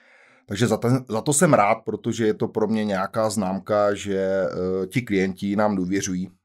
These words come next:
no, a že tu práci asi děláme dobře. <laughs> A samozřejmě každoročně rosteme, ale, eh, i ty pozitivní stránky někdy mi mají i tu negaci.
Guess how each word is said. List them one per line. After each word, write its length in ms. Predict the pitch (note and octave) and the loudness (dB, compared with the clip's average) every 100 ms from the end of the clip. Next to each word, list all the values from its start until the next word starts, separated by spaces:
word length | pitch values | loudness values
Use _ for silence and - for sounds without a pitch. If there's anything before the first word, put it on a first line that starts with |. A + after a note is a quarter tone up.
| - | -10
no, 400 | F2+ F2+ F#2 E2 | -6 -4 -6 -6
a 320 | E2+ F2 F2 _ - - - | -8 -8 -12 _ -20 -12 -4
že 80 | G#2 | -2
tu 100 | A#2 | 2
práci 480 | F#2+ F#2+ A#2 G#2 - | 0 0 -2 -4 -6
asi 240 | - - | -12 -6
děláme 340 | F#2 F#2 G2 G2 | -2 -2 -4 -6
dobře. 340 | F#2 E2 D2+ _ | -8 -10 -12 _
<laughs> 1040 | - F#2 - - - - - - - - | -10 -10 -12 -16 -18 -16 -14 -14 -16 -8
A 320 | F#2 F#2+ F#2+ | -2 0 0
samozřejmě 640 | F#2+ G#2 G#2+ A2 A2+ A2 G#2+ | 0 -2 -2 0 2 2 0
každoročně 640 | G#2+ G2+ G#2+ G#2+ - B2 | -2 0 0 0 0 2
rosteme, 500 | A2 - A#2 A#2 A#2 | 2 2 2 6 6
ale, 220 | A#2 A2+ - - _ _ - | 6 4 2 -12 _ _ 0
eh, 540 | A2 A2 A2 A2+ A2 A2 _ _ _ _ _ _ _ _ _ | 2 4 2 -2 -4 -10 _ _ _ _ _ _ _ _ _
i 260 | C3+ C3 - _ | 6 6 4 _
ty 100 | G3 | 0
pozitivní 560 | F3+ C3 F3+ G3+ D#3 D#3 | 4 2 2 -2 -2 0
stránky 420 | - C#3 C#3+ D3+ | 2 4 4 0
někdy 240 | C#3+ C#3 | 0 2
mi 120 | C#3+ C#3 | 2 2
mají 300 | C#3 D3 D3 | 4 2 0
i 40 | |
tu 140 | D3 | 2
negaci. 520 | D3 A#2+ B2 - - | 4 6 4 2 -10